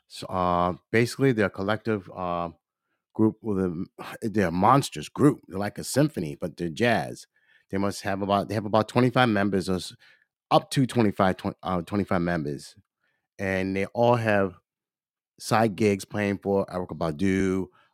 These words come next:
um, you name it, Steely Dan, whoever they have. But when they go on tour, they have up to as many as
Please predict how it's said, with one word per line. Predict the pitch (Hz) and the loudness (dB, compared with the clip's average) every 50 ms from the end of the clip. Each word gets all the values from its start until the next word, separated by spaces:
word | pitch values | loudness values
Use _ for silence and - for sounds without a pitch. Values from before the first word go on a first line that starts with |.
| _ - - | _ -16 -12
um, | 78 76 78 78 76 69 69 - - - - - _ _ _ _ _ - | -10 -8 -6 -6 -8 -8 -10 -12 -14 -16 -16 -20 _ _ _ _ _ 2
you | 107 120 | 4 6
name | 113 110 107 104 98 87 | 6 6 6 6 4 2
it, | 82 82 - | 0 -2 -6
Steely | - - 110 101 104 | -4 -2 0 0 2
Dan, | 101 104 107 110 107 | 2 4 4 2 4
whoever | 101 131 135 113 98 92 | 4 4 4 4 4 0
they | 78 92 101 107 104 | -2 -2 0 0 2
have. | 117 117 113 113 101 - _ _ _ _ _ _ _ _ _ | 2 2 2 0 -2 -4 _ _ _ _ _ _ _ _ _
But | - 110 107 - - | 6 6 6 6 2
when | 92 95 101 104 | -2 -2 0 0
they | 107 107 | 0 0
go | 95 - 123 113 | 0 2 2 4
on | 110 110 110 101 | 4 2 2 0
tour, | - - - 139 127 107 95 85 80 - _ _ _ _ _ _ _ _ _ _ _ _ _ - | -2 -2 2 2 4 4 2 0 -4 -8 _ _ _ _ _ _ _ _ _ _ _ _ _ -4
they | 101 104 | -2 0
have | 110 113 107 - _ _ | 0 0 0 -2 _ _
up | - 113 - - _ | -10 -10 -10 -8 _
to | - 110 104 | -2 0 0
as | 98 87 | 0 0
many | 104 110 110 107 98 | 0 2 2 2 0
as | 87 - | -2 -6